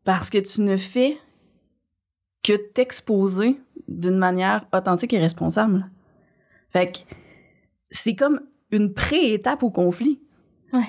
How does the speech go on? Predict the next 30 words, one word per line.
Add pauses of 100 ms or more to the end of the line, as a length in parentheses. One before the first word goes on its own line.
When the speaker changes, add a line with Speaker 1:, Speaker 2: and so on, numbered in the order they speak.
(140)
Speaker 1:
Parce
que
s'il
y
a
quelque
chose
qui
fonctionne
pas,
t'as
pas
besoin
d'attendre
mille
ans
que
ça
se
reproduise,
de
valider
si
c'est
vraiment
la
personne
qui,
da,
da.